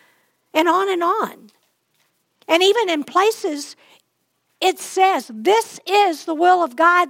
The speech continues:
for you, that you be sanctified." This is God's will. Do we want to know his will? We look first at the scripture.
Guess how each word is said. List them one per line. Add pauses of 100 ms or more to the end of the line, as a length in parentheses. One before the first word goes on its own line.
(120)
for
you, (220)
that
you (200)
be
sanctified." (580)
This
is
God's
will. (1800)
Do
we
want
to
know
his
will?
We
look (180)
first
at
the
scripture.